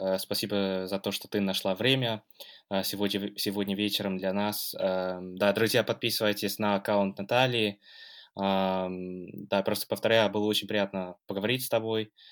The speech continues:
И если вы дослушали этот выпуск до конца, то, дорогие слушатели, огромное вам спасибо.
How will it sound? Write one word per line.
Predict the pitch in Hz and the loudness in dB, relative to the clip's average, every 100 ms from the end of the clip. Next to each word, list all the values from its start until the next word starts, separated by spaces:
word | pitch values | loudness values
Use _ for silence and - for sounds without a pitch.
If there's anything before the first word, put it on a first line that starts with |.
| - - | -20 -20
И | - 98 | -10 -4
если | 98 98 107 113 113 | -2 -2 0 0 0
вы | 104 107 | 0 0
дослушали | 104 104 - 104 - 101 95 90 - | 0 -2 -2 -4 -4 -4 -4 -6 -8
этот | - 95 - | -8 -8 -6
выпуск | 98 - - | -8 -6 -8
до | - | -8
конца, | 92 98 98 123 131 | -6 -4 -2 0 -2
то, | - 101 95 95 87 - _ | -2 0 0 0 -4 -8 _
дорогие | 107 104 98 | -2 0 -2
слушатели, | - 104 - 101 | -2 -4 -2 0
огромное | 95 92 98 107 98 92 | 0 0 -2 0 0 -2
вам | 92 110 123 131 - _ | 0 -2 -2 -8 -20 _
спасибо. | - - 113 - 117 104 104 101 | -14 0 2 2 0 2 2 2